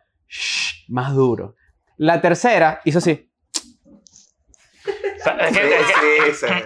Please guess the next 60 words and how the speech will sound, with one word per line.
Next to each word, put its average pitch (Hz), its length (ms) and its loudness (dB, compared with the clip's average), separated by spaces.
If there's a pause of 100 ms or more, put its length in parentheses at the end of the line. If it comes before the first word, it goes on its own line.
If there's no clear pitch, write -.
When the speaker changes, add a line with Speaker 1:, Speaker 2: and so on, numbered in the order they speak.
Speaker 2:
es 170 120 0
que, 123 80 2
Speaker 3:
sí, 123 120 0
Speaker 2:
es 160 120 0
que 190 100 0
Speaker 3:
sí. 190 60 -6
Speaker 2:
¿sabes 190 200 0
qué 196 120 -4
pasa? 156 360 4
Speaker 3:
Ah, 175 40 4
Speaker 2:
Que 170 60 2
Speaker 1:
Pero 175 180 2
falta 180 200 2
la 208 140 2
cuarta, 170 300 0
que 139 100 -2
le 139 100 -2
va 160 60 4
a - 20 2
Speaker 3:
y 180 40 2
Speaker 1:
hablar 185 160 2
Speaker 3:
vi, 202 40 2
Speaker 1:
y 185 60 -2
viene 175 200 -2
la 156 40 -8
cuarta. 147 180 -2
Speaker 3:
y 160 60 0
vi 165 140 0
al 170 100 0
mamagüevo 190 400 0
la 202 160 -2
cara 185 320 -2
ese, 170 160 -12
y 156 40 -20
le 151 100 -14
voy 156 100 -14
a - 20 -14
decir, 175 220 -14 (220)
"Shh". - 340 -20 (2250)
Speaker 1:
¿Tú 180 60 2
escuchaste 240 340 2
lo 233 100 2
que 151 60 0
Speaker 2:
Yo 139 80 2
Speaker 1:
dijo 147 340 4
cuando 151 180 4
el 143 80 4
bicho 190 140 -2
se 220 60 -4
arrechó? 208 420 -6 (100)
Speaker 2:
No, 113 180 -6
te 117 80 -14
dije. 139 140 -12
Speaker 1:
Marico, 139 360 -4
este 147 220 -6
bicho 160 320 -4 (240)
Speaker 3:
Te 226 180 2
dije. 151 180 2
Speaker 1:
se 143 140 0
arrecha. 139 640 -2